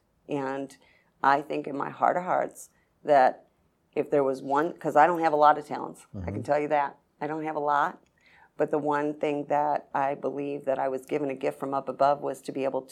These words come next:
Speaker 1: to pull the best out of the
Speaker 2: Mm-hmm.
Speaker 1: individuals,
Speaker 2: Mm-hmm.
Speaker 1: to
Speaker 2: Mm-hmm.
Speaker 1: be able to have them.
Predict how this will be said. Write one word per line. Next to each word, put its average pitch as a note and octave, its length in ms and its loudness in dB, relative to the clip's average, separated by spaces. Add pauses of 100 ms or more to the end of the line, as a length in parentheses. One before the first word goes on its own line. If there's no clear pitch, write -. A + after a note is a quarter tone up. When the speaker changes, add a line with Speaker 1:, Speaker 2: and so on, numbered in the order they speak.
Speaker 1:
to B2+ 300 -6 (340)
pull C#3+ 160 -2
the C3+ 100 -6
best A#2+ 340 0
out C3+ 160 0
of B2+ 100 -10
the C3+ 60 -8
Speaker 2:
Mm-hmm. C#3+ 80 -6
Speaker 1:
individuals, A#2 540 -8
Speaker 2:
Mm-hmm. G2 120 -10
Speaker 1:
to - 240 -20
Speaker 2:
Mm-hmm. F2+ 220 -10
Speaker 1:
be C#3 40 2
able C3+ 160 0
to C#3 80 -12
have C#3 280 -6
them. C#3+ 340 -6